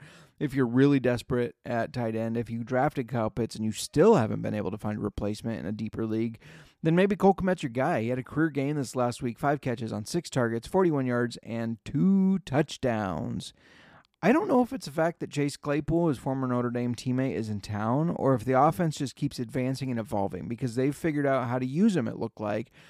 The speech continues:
They even used him in the running game, where he had two carries for nine yards, so that was very interesting. You don't see a lot of tight ends running the ball.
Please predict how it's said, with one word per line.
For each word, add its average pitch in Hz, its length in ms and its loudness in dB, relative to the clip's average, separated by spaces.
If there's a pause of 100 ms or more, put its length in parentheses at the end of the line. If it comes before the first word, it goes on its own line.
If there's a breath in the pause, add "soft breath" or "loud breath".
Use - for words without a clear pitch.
(280 loud breath)
They 143 140 4
even 214 200 6
used 226 220 2
him 226 80 2
in 226 60 2
the 202 80 2
running 175 280 4
game, 104 220 0
where 101 120 0
he 127 60 2
had 131 140 0
two 151 160 -4
carries 139 280 0
for 131 140 -6
nine 120 240 -2
yards, 117 400 0
so - 80 -8
that 123 160 2
was 123 140 2
very 120 400 2
interesting. 113 500 0
You 135 60 4
don't 151 180 4
see 175 120 0
a 151 60 0
lot 139 220 2
of 151 60 0
tight 127 240 0
ends 113 240 0
running 120 340 2
the 113 60 -2
ball. 101 340 -2